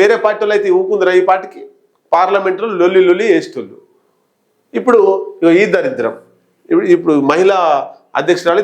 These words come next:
దరిద్రం అట. ఏందో చూద్దాం. పదమూడేళ్ల తన కూతురిని ప్రియుడు, అతని స్నేహితులతో గ్యాంగ్ రేప్ చేయించిన హరిద్వార్ బీజేపీ మహిళా అధ్యక్షురాలు అనామిక శర్మ.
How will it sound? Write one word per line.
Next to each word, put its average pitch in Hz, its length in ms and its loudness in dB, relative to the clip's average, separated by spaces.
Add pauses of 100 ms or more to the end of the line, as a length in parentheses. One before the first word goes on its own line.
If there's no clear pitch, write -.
దరిద్రం 127 360 -2
అట. 110 160 -6
ఏందో 165 200 -2
చూద్దాం. 101 220 -10 (520)
పదమూడేళ్ల 240 640 2 (140)
తన 220 100 0 (180)
కూతురిని 220 520 -2 (520)
ప్రియుడు, 220 360 2 (120)
అతని 196 260 -2
స్నేహితులతో 220 540 0 (200)
గ్యాంగ్ 196 380 0
రేప్ 214 180 2 (120)
చేయించిన 180 380 -4 (160)
హరిద్వార్ 190 600 -2
బీజేపీ 180 420 -2 (120)
మహిళా 156 320 0
అధ్యక్షురాలు 151 540 -2 (100)
అనామిక 156 340 0 (100)
శర్మ. 117 240 -6